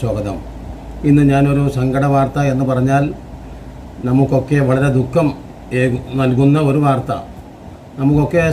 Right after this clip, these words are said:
സുപരിചിതനായിട്ട് അറിയാൻ, നമ്മുടെയൊക്കെ അടുത്ത പള്ളിയിലെ ഒരു ഇമാമിനേക്കാൾ സാധാരണ മനുഷ്യർക്ക് അടുപ്പമുള്ള ഒരു പണ്ഡിതനാണ് യഥാർത്ഥത്തിൽ സൗദി അറേബ്യയിലെ ഗ്രാൻഡ് മുഫ്തിയായ അബ്ദുൽ അസീസ് ബിൻ ആലു ഷെയ്ഖ് എന്ന് പറയുന്ന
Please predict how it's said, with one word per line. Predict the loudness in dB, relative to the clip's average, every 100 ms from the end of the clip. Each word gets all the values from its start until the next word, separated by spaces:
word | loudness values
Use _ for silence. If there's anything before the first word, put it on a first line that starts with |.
| 0
സുപരിചിതനായിട്ട് | 0 2 2 2 2 2 0 0 2
അറിയാൻ, | 4 2 2 -2 -10 -18 -18 -6
നമ്മുടെയൊക്കെ | 0 2 2 2 0 0 2
അടുത്ത | 2 2 0 0
പള്ളിയിലെ | 2 2 2 2 2
ഒരു | 2 0 -2 -6 -16 -18 -14 -2 2
ഇമാമിനേക്കാൾ | 4 2 2 0 0 0 0 -2 -2
സാധാരണ | -2 0 0 0 2
മനുഷ്യർക്ക് | 0 0 0 0 2
അടുപ്പമുള്ള | 2 2 0 2 2 2 -2 -8 -18 -18 -18 -18 -2
ഒരു | 0 2
പണ്ഡിതനാണ് | 2 4 2 2 2 2
യഥാർത്ഥത്തിൽ | 2 2 0 0 0 2
സൗദി | 2 2 0 0
അറേബ്യയിലെ | 0 0 2 2 2 2 -2 -10 -16 -18 -4 0
ഗ്രാൻഡ് | 2 2 2 2 0
മുഫ്തിയായ | 0 0 2 2 4 2
അബ്ദുൽ | 2 0 0 0
അസീസ് | 0 -2 0
ബിൻ | 0 0 -4 -16 -20 -20 -18 -12 -2 2
ആലു | 2 2 2
ഷെയ്ഖ് | 2 0 2 2
എന്ന് | 2 2
പറയുന്ന | 2 2